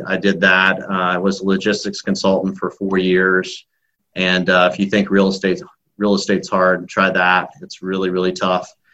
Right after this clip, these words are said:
And, uh, essentially, I bought my first home, and I said, "Hey, I think I can do this. I think it'd be easy." If you believe it or, believe it or not, I thought it would be easy.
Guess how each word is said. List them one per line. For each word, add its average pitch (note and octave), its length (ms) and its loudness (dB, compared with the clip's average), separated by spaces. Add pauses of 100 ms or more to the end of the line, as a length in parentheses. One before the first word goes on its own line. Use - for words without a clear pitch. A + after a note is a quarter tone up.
(380)
And, G2 320 0
uh, F#2+ 300 0 (180)
essentially, D3+ 600 4 (200)
I A2+ 240 2
bought A2+ 260 2
my A#2+ 140 0
first B2 260 0
home, C3 380 -2
and G#2 160 -2
I G2 80 2
said, G2+ 360 2
"Hey, G#2+ 320 2
I G2 120 -2
think A2+ 240 -2
I A2 80 2
can G#2 120 -4
do G#2 200 0
this. A2 320 2
I F2+ 60 -4
think G2+ 260 -2
it'd F2 100 -4
be F#2+ 260 0
easy." G#2+ 640 2
If G2 200 -10
you F#2 60 -4
believe F#2+ 260 2
it F#2+ 60 -2
or, F#2 180 -4 (300)
believe B2+ 200 4
it B2+ 60 4
or A#2+ 80 2
not, B2 220 4
I A2+ 100 2
thought A2+ 240 0
it A2+ 60 2
would G2+ 100 0
be G#2+ 240 0
easy. D#3+ 340 0